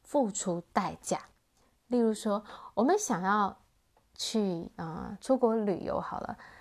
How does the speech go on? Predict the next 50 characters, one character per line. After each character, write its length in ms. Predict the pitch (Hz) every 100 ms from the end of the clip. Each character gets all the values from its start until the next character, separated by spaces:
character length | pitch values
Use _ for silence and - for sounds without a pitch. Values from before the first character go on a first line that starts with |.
| - -
计 160 | 285
划 160 | 262 262
一 40 |
个 100 | 214
行 240 | 190 165 160
程， 180 | - -
那 100 | 254
么 180 | 226 175
我 100 | -
们 160 | 175 175
需 160 | - 285
要 140 | 285
付 160 | - 254
出 160 | -
什 160 | 214 -
么 100 | 185
代 200 | 156 151
价？ 260 | - - - _ _ - - - - -
就 100 | 185
是 140 | 185
我 100 | 165
们 160 | 175 196
假 280 | 339 294
日 80 | 277
的 100 | 220
时 160 | 202 180
间 180 | 190 180
呢， 120 | 175
我 80 | 175
们 140 | 175
就 100 | 175
要 100 | 190
去 260 | 185 - 175
安 140 | - 202
排 180 | - 185
行 240 | - 185
程， 240 | 202 -
对 80 | -
不 60 | 185
对？ 140 | 180
去 160 | - 202
规 240 | - 226
划 200 | 226 220
要 100 | 190
怎 100 | 180
么 80 | -
订 180 | 190 254
机 160 | 247 240
票 240 | 262 240
啊， 320 | 208 202 202